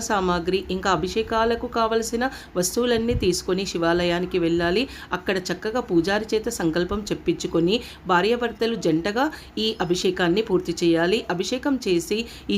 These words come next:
శివరాత్రి వత్తిని చూయించాను కదా, మాస శివరాత్రి వత్తిని, దాన్ని వెలిగించాలి. ఇంకా శివాలయంలో, ఆ, శివుడి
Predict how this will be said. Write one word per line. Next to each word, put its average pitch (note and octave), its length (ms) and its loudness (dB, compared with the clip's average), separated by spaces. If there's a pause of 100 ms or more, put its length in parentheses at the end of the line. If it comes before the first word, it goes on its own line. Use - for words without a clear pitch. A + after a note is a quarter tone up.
శివరాత్రి A3 540 2
వత్తిని F#3 460 0
చూయించాను F#3 520 0
కదా, G3+ 160 0
మాస F#3 280 0
శివరాత్రి F#3 540 0
వత్తిని, F#3 300 0 (380)
దాన్ని E3 260 4
వెలిగించాలి. F3 720 2 (320)
ఇంకా A#3+ 220 0
శివాలయంలో, A3 720 0 (300)
ఆ, F#3+ 100 2
శివుడి G#3+ 380 0